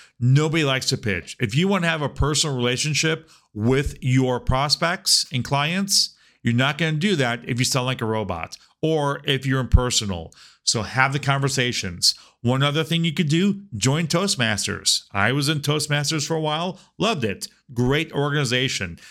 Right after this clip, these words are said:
Go to toastmasters dot com. It's basically a public speaking, uh, civ-, uh, civic group. Uh, anyone can join, and it's a great way to practice your and, and harness your craft. Not harness your craft.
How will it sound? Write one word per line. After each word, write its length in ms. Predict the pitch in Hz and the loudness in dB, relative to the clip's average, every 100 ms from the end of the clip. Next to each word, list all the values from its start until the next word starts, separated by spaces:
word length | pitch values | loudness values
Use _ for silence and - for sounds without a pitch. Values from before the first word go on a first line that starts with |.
| - - | -14 -2
Go 80 | |
to 60 | 117 | -2
toastmasters 800 | - 135 135 131 127 131 - 131 | 2 0 0 0 0 0 0 2
dot 180 | 120 113 | 0 0
com. 380 | 127 127 170 139 | 0 0 0 -4
It's 100 | - | -2
basically 360 | 127 127 127 | 0 2 0
a 120 | 110 | -2
public 300 | - 113 123 | -6 -6 -2
speaking, 640 | - - 123 123 147 147 143 - - _ _ | -2 0 -2 2 2 2 -2 -8 -20 _ _
uh, 240 | 113 101 | 0 0
civ-, 720 | 92 - - - - 156 143 - | 2 2 2 0 -2 -4 -4 -6
uh, 260 | 127 104 92 | -4 -2 -2
civic 720 | - - 143 131 135 135 - _ _ | 0 2 2 2 -2 -2 -16 _ _
group. 420 | 113 139 175 - - _ _ - - _ _ | 0 2 0 0 -2 _ _ -20 -20 _ _
Uh, 160 | 120 110 117 | -2 -2 2
anyone 340 | 139 156 156 | 2 4 2
can 140 | 143 143 | 0 2
join, 420 | 143 147 180 160 | 2 2 -2 -6
and 180 | - 135 | -2 -2
it's 100 | 135 | 0
a 40 | 120 | -4
great 520 | 107 113 127 147 - | -2 0 0 -2 -4
way 320 | 127 120 127 | -2 0 -2
to 140 | 127 135 | -2 -6
practice 800 | - 127 120 120 131 127 - - _ _ | -2 0 0 0 -2 2 2 0 _ _
your 720 | 135 113 120 127 123 123 123 - | -10 -2 2 2 2 0 -2 -4
and, 200 | 120 131 | -4 -2
and 180 | 120 117 | -2 -2
harness 720 | - - 135 139 117 107 - - _ | -6 -2 0 0 -2 0 -2 -4 _
your 160 | - 117 | -2 -2
craft. 460 | 113 120 101 82 - | -2 -2 0 -2 -4
Not 160 | 127 | -6
harness 420 | - 127 120 101 | -4 -4 -2 -4
your 100 | - | -6
craft. 460 | 87 98 87 90 - | -4 -2 -2 -4 -12